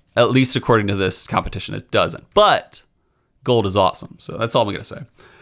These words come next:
Uh, we are expanding. I'm going back to quoting Christine. Uh, "We are expanding and are now in Kentucky.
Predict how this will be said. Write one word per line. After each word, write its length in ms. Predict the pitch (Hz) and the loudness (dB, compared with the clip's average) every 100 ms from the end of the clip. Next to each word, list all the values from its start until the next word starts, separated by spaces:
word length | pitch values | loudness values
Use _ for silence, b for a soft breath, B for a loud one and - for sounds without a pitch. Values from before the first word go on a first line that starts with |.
| b - | b -2
Uh, 160 | 110 107 | 0 4
we 200 | 131 151 | 4 4
are 260 | 123 139 170 | 4 4 2
expanding. 640 | 147 - - 117 113 131 | -2 -2 2 2 2 2
I'm 100 | 131 | 4
going 220 | 139 147 | 6 6
back 160 | 135 131 | 4 0
to 60 | |
quoting 440 | 131 127 113 113 123 | 0 2 4 4 0
Christine. 560 | - 120 - 101 113 B B B B - | -2 -2 0 -2 -2 B B B B -2
Uh, 160 | 110 | 0
"We 120 | 123 123 | 4 6
are 100 | 135 | 6
expanding 560 | - - 131 131 156 147 | 2 2 4 4 2 0
and 280 | 123 123 - - | 0 0 -4 0
are 120 | 117 | 2
now 360 | 110 110 127 143 | 2 2 4 4
in 160 | 127 | 4
Kentucky. 560 | - 120 151 151 - | 4 2 2 0 -4